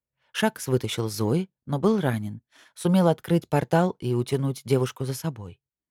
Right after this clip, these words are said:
Дальше уже она увела его к Кити, где он благополучно вырубился. Но у моей сестры был на шатыре целый вагон претензий. Поспать ему не дали. После мы рассказали о нависшей над всеми тремя мирами беде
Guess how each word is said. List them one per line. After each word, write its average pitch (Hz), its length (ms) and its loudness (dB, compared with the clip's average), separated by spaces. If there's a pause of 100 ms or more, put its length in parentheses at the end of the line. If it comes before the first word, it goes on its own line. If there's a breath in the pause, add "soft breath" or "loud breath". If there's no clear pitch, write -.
(300)
Дальше - 360 2
уже 202 220 4
она 156 420 4
увела 135 320 4
его 185 240 4
к - 60 -12
Кити, 117 460 -4 (240)
где 139 180 2
он 170 160 4
благополучно 151 680 2
вырубился. 92 580 -10 (340 soft breath)
Но 151 160 2
у - 20 0
моей 147 280 4
сестры 156 340 0
был 135 200 2
на 139 100 0
шатыре 160 420 2
целый 143 280 2
вагон 131 320 2
претензий. 107 580 -6 (340 soft breath)
Поспать 208 380 0
ему 180 200 2
не 185 140 2
дали. 101 320 -12 (800)
После 185 400 2
мы 202 160 6
рассказали 208 540 2
о 190 100 4
нависшей 170 520 2
над 160 200 0
всеми 147 360 0
тремя 135 300 2
мирами 139 400 2
беде 120 440 -2